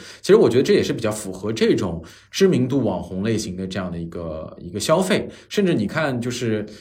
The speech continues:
呃，像罗永浩，其实一开始做那些生意，当然他有各种各样的一些限制因素，但是最后他还是去卖货了，因为他的这个声-，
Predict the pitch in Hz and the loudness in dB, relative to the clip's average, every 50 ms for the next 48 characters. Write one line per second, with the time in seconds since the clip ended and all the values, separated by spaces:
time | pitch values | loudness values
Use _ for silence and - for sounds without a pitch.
0 | - _ _ _ _ _ 104 98 95 - 151 131 110 107 123 120 95 90 - 139 | -20 _ _ _ _ _ -8 -8 -4 -2 0 0 0 0 0 0 -2 -4 -4 -2
1 | 135 117 92 85 85 - - 101 - 117 113 117 117 117 120 127 117 113 - 92 | 0 0 0 0 -4 -6 -8 -8 -6 -4 -4 -4 -4 -4 -2 -2 -2 -2 -4 -6
2 | 85 113 113 107 101 110 107 101 - 120 113 98 123 123 120 120 156 143 107 - | -4 -4 -2 -2 -2 -2 -4 -2 -2 -2 -2 0 0 0 0 0 0 0 0 0
3 | 139 127 101 92 107 110 107 98 95 95 95 - 113 104 101 - - 127 110 101 | -2 -4 -2 -4 -4 -4 -4 -4 -6 -8 -8 -6 -4 -4 -4 -4 -4 -4 -4 -2
4 | 101 107 120 127 120 - 113 95 147 156 143 143 208 196 - - - 165 151 - | -2 -4 -4 -6 -6 -6 -6 -4 -4 -4 -2 -2 -2 0 0 0 0 0 -2 -2
5 | - - 165 170 165 139 127 110 92 - - 156 107 82 - 110 147 196 247 285 | -2 -2 -2 -2 -2 -2 -2 -2 -4 -4 -2 -4 -4 -4 -6 -6 -4 -4 -4 -4
6 | - 240 226 226 208 208 170 160 135 - - 196 196 208 202 | -4 -4 -2 -2 -4 -4 -2 -4 -4 -2 0 0 0 0 0